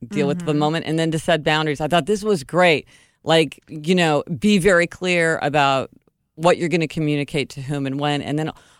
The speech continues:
Speaker 1: I love the idea of, of, like, allowing people their moment of refuge. I mean, because if you're
Speaker 2: Yeah.
Speaker 1: just feeling like every minute somebody's telling you something that's upsetting, it's just like, you're gonna burn out. And it's nice to just,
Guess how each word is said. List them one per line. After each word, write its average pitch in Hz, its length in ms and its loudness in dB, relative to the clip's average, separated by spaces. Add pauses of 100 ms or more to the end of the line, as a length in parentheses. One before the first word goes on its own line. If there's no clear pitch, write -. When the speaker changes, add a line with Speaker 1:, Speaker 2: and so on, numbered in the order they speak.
Speaker 1:
I 160 100 -2
love 180 280 2
the 208 120 0
idea 156 240 -2
of, 135 80 -4 (180)
of, 156 120 -4
like, 160 200 -2
allowing 160 460 0
people 156 280 -4
their 139 160 0
moment 139 480 -2 (180)
of 131 260 -6
refuge. 147 560 -4
I - 40 -8
mean, 156 180 -2
because 151 500 -2
if - 40 -16
you're 175 400 0
Speaker 2:
Yeah. 156 60 0
Speaker 1:
just 196 240 -2
feeling 226 280 0
like 151 220 0 (560)
every 208 280 4
minute 196 380 4
somebody's 160 580 -2 (100)
telling 180 340 2
you 170 100 2
something 160 380 -4
that's 139 180 -4
upsetting, 147 560 0
it's - 180 -10
just - 240 -12
like, 147 220 -4
you're 156 200 -6
gonna 165 240 -2
burn 143 280 -2
out. 151 380 -4
And 147 180 -4
it's 135 200 -10
nice 147 240 -4
to 135 80 -16
just, 127 340 -10